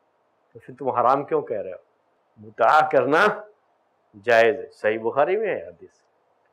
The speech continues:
सहाबा करते थे मुता, कहाँ बयान है इसका? सही बुखारी में। अब नहीं पता रहेगा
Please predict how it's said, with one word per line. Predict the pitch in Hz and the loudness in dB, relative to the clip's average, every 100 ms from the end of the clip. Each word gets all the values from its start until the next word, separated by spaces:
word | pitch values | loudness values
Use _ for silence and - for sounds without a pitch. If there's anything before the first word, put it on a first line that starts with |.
| _ | _
सहाबा | - 113 135 139 143 | -6 0 4 4 4
करते | - 131 131 143 | 2 0 2 2
थे | 131 110 | 2 -6
मुता, | 104 104 92 - _ _ _ _ - | -8 -8 -8 -8 _ _ _ _ -2
कहाँ | 131 151 | 2 4
बयान | 165 170 170 | 6 6 6
है | 175 | 6
इसका? | 170 - 202 - - - _ _ _ _ _ | 4 4 2 2 -8 -20 _ _ _ _ _
सही | _ 101 98 | _ 0 0
बुखारी | 95 90 101 104 | 0 -6 -8 -8
में। | 117 - _ _ _ _ _ _ _ _ - | -10 -20 _ _ _ _ _ _ _ _ -16
अब | 101 107 | -16 -6
नहीं | 107 165 | 0 2
पता | 170 160 165 | 4 4 6
रहेगा | 151 151 139 | 6 6 6